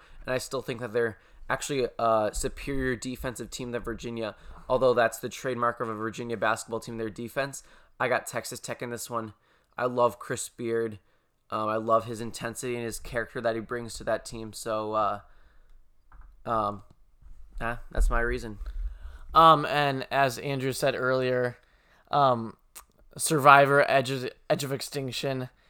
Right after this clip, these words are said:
Speaker 2: um, has been heating up this, this Wednesday, and,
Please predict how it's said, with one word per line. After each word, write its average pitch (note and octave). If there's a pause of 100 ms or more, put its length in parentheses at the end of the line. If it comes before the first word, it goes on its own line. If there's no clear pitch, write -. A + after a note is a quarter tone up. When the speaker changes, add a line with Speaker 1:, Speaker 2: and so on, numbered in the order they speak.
(540)
Speaker 2:
um, A#2+ (180)
has C3+
been C3+
heating C3+
up C3+
this, C#3
this C#3
Wednesday, C3 (420)
and, C3